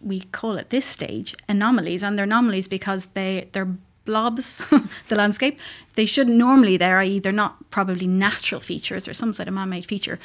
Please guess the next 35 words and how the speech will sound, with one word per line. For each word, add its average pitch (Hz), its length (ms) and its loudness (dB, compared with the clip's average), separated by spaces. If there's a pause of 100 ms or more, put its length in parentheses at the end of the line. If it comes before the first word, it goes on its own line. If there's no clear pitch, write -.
(320)
And 190 80 -4
it's 185 140 -4
only 226 180 6
when 208 140 0
we 196 100 -2
get 190 160 -4
down 190 200 -2
to - 100 -10
the 190 80 -4
interpretation 208 960 -4
of 220 140 -6
those 214 200 -6
anomalies, 226 520 -2
so 185 160 -6
comparing 202 560 -4
them 190 240 -2
with 185 240 -6
sites 190 460 -4
that 190 120 -8
we've 196 200 -4
already 185 320 -6
dug, 202 540 -2 (600)
um, 180 400 -2
and 185 80 -2
we 185 100 2
know 180 140 0
the 175 80 -4
shape 190 400 0
of 185 100 -4
them 190 160 0
and 185 100 -2
comparing 185 440 -2
them, 190 140 -4
you 190 80 -2
know, 175 200 -4